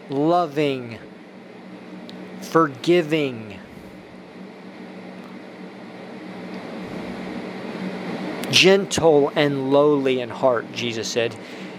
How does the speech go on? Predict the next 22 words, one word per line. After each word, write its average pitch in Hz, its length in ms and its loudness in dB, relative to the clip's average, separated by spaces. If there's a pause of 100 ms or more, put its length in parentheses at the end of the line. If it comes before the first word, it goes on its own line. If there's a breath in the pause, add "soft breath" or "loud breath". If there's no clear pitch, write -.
(480 loud breath)
He's 160 240 4
God 180 520 6
Almighty, 180 760 6 (480)
created 220 600 6
the 247 80 4
universe, 196 640 2
yet 147 260 4
he's 131 240 -4
gentle 135 540 0
and 113 200 -6
lowly 120 360 0
in 117 80 -6
heart. 110 380 -2
Unbelievable, 170 720 -2
incredible. 139 560 -2 (380 loud breath)
But 185 120 4
we 214 160 6
be-, 190 140 2
we 185 400 2
believe 180 360 4
it. 143 140 2
We, 170 200 2